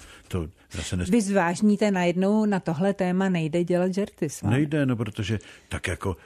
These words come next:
Speaker 1: eh, některé bulvární časopisy na dlažbě, eh, t-, vyhodilí, nic takového
Speaker 2: A
Speaker 1: nikdy
Speaker 2: pár
Speaker 1: není
Speaker 2: lidí
Speaker 1: pravda.
Speaker 2: odešlo, řekněme si
Speaker 1: Pár
Speaker 2: upřímně.
Speaker 1: lidí odešlo, ale bylo to skutečně jako na prstech jedné ruky, můžete spočítat, kolik lidí odešlo. A zase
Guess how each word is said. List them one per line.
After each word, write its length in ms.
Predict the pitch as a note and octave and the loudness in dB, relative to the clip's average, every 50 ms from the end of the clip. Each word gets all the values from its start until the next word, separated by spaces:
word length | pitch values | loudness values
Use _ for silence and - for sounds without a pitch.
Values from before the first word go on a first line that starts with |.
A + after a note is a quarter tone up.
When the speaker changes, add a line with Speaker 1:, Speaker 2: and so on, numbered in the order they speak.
| - _ | -14 _
Speaker 1:
eh, 220 | - F2+ F2 E2 E2 | -6 -6 -4 -4 -4
některé 420 | F2 F2 - - - G2+ G2 G2 | -4 -4 -4 -4 -4 -2 -2 -2
bulvární 460 | F2 F2 F2 E2+ E2 E2+ F2 F#2 F2+ | -2 -2 -2 -2 -4 -4 -4 -4 -6
časopisy 600 | E2+ - F2 - - E2 - - E2+ - - F2 D2+ D2+ - - - - | -6 -8 -8 -10 -10 -10 -10 -10 -10 -8 -8 -8 -8 -10 -14 -18 -10 -6
na 160 | E2+ F2+ F#2+ | -4 -4 -4
dlažbě, 720 | F2 D#2+ E2+ E2 F2 E2 D#2 D2+ D#2+ E2+ E2 E2 D#2+ D#2+ D#2+ - - - - | -4 -4 -6 -6 -6 -6 -8 -8 -6 -6 -6 -4 -6 -8 -10 -12 -18 -16 -12
eh, 160 | - F2+ D#2 D#2 - | -10 -10 -10 -10 -12
t-, 100 | - - - - - | -12 -12 -12 -10 -10
vyhodilí, 840 | F#2 D#2 F2+ F2+ G2+ G#2 F2 D#2 E2+ E2+ D#2+ D#2 D#2 D2+ D#2 - - - - _ _ | -8 -6 -6 -6 -4 -4 -6 -4 -4 -4 -4 -6 -6 -8 -10 -12 -14 -20 -20 _ _
nic 200 | - F2+ F2 - | -8 -8 -8 -8
takového 380 | - - - - - F2 F2 E2+ E2+ | -10 -14 -12 -10 -8 -6 -6 -4 -2
Speaker 2:
A 20 | E2+ | -2
Speaker 1:
nikdy 100 | - D#2+ | -2 0
Speaker 2:
pár 180 | - G#3 G#3+ G3 | 0 -2 -2 -2
Speaker 1:
není 140 | F#3 F#3+ F#3+ | -2 -2 -2
Speaker 2:
lidí 140 | F3 F3+ | 0 0
Speaker 1:
pravda. 180 | F3+ - - E3 | -2 -2 0 -2
Speaker 2:
odešlo, 320 | E3+ E3 - - D#3+ D#3 D#3 | -2 -2 -2 -2 -2 -2 -2
řekněme 340 | D3+ D3+ - - D3+ D#3 C#3+ | -4 -6 -8 -6 -6 -6 -6
si 120 | - D3+ | -6 -8
Speaker 1:
Pár 100 | C#3+ C#3 | -8 -8
Speaker 2:
upřímně. 300 | - - - F3 F3 D#3+ | -4 -2 0 0 0 0
Speaker 1:
lidí 260 | F3+ E3+ E3+ G3 F#3+ | 0 0 -2 -2 0
odešlo, 500 | - F3 E3+ F3 D#3+ - - B2+ A2+ - | 0 2 2 0 0 -2 -4 -4 -4 -2
ale 180 | - A2+ A2 G#2+ | 0 0 0 2
bylo 200 | G#2+ A#2 A2+ G#2+ | 2 0 0 0
to 140 | - - F#2 | -2 -6 -10
skutečně 520 | - - G2+ F#2+ G2 - - G#2 G2+ F2+ - - - - - - | -8 -6 -6 -6 -6 -6 -4 -6 -6 -6 -8 -14 -20 -20 -10 -8
jako 200 | - F2 - A2 | -8 -4 -2 -2
na 140 | F#2 F#2+ F#2 | 0 0 -2
prstech 460 | - - F#2+ - - - G2 - - | -4 -6 -6 -6 -4 -6 -6 -4 -4
jedné 300 | F#2 E2 E2+ F2 F2+ F2+ | -4 -4 -2 -4 -4 -4
ruky, 240 | F2+ F2 D#2+ - F#2 | -4 -6 -6 -6 -4
můžete 360 | E2+ E2+ D#2+ E2+ E2 F2+ F#2 | -4 -4 -6 -8 -8 -8 -10
spočítat, 520 | - - - D#2 - - F2 - - F2 - - - - - - - | -8 -8 -10 -10 -8 -10 -8 -8 -8 -8 -8 -12 -16 -20 -20 -20 -10
kolik 260 | - F2+ F2+ F2+ - | -6 -4 -4 -4 -4
lidí 240 | F2+ F2 E2+ F2+ F2 | -6 -4 -4 -4 -4
odešlo. 480 | E2+ E2+ E2 F2+ F2+ - - F#2 F#2 F#2 - - - - _ - | -4 -4 -4 -6 -6 -6 -6 -6 -8 -8 -10 -16 -20 -20 _ -12
A 120 | E2 E2 | -10 -8
zase 440 | D#2+ F2+ F2+ - - G#2+ G2+ F#2 - | -6 -6 -6 -4 -4 -4 -4 -4 -6